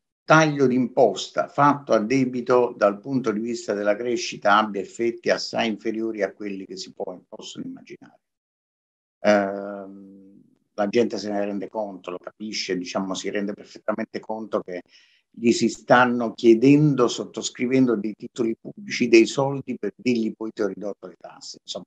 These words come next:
quindi, quindi non è, non è che siamo così scemi, diciamo, no? Quindi alla mia sensazione è che questo profilo ci sia.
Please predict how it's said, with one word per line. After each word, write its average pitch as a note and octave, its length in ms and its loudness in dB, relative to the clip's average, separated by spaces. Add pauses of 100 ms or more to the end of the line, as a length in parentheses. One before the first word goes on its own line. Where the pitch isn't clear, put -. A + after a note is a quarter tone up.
quindi, G#2+ 320 -20 (180)
quindi - 400 -10 (320)
non G2 160 -8
è, G#2 140 6
non G2 160 0
è A#2 80 4
che A#2 120 -2
siamo G#2+ 260 0
così A2+ 240 -8
scemi, G#2+ 520 0
diciamo, - 380 -14
no? C#3+ 160 -4 (480)
Quindi A#2+ 400 4 (360)
alla B2 280 10
mia D#3 160 8
sensazione C#3+ 520 2
è - 40 -2
che G#2+ 140 -4
questo D3 340 0
profilo A#2+ 460 2
ci - 160 -6
sia. - 380 -12